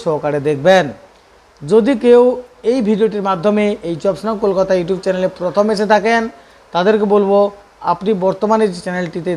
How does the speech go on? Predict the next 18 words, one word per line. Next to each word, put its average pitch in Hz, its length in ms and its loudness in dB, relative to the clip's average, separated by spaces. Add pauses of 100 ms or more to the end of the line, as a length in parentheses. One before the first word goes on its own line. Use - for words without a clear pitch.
দেখছেন, 226 380 2 (640)
এটা 185 140 -2 (160)
একমাত্র 208 360 0 (180)
চ্যানেল 226 280 4 (120)
যেখানে 202 300 0 (640)
কাজের 185 280 4 (120)
আপডেটগুলো 190 540 0 (560)
জেনুইন 220 380 2 (120)
আপনাদের 170 380 -6
সামনে 175 280 -6
তুলে 170 240 -4
ধরা 165 240 2
হয়, 190 180 4 (300)
কোনো 214 160 -2 (100)
রকম 214 240 0 (280)
রং 202 140 4 (180)
না 175 160 -2
মাখিয়ে। 165 380 -2